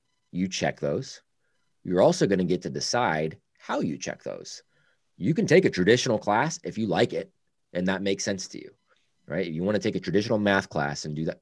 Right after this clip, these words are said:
great, go for it. You wanna do, do this math through Khan Academy? Cool. You wanna do this math through Stanford University's online? Cool. You wanna do this same math through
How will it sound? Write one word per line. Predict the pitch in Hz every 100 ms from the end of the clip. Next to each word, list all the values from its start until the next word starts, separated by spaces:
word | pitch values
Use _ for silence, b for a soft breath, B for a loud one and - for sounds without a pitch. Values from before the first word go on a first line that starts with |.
| 80
great, | 78 69 - _
go | 85
for | 78 57
it. | 50 b b b
You | 80 87
wanna | 101 101 98
do, | 82 92
do | 80
this | 98 98
math | 95 98 - -
through | - 90
Khan | - 104 104
Academy? | 110 120 120 147 143 -
Cool. | - 80 - -
You | 90
wanna | 92 87
do | 90
this | 90 87
math | 85 87 85 -
through | 85 85 85 80 _
Stanford | - 90 90 92 87
University's | 85 85 87 87 85 85 80 -
online? | 90 85 85 87 92 92 - _
Cool. | - 80 69 - B B B
You | - 78 95
wanna | 107 98
do | 82 87 85
this | 80 87 - - -
same | - 98 87
math | 87 90 87 - b b b _ -
through | 82 82 80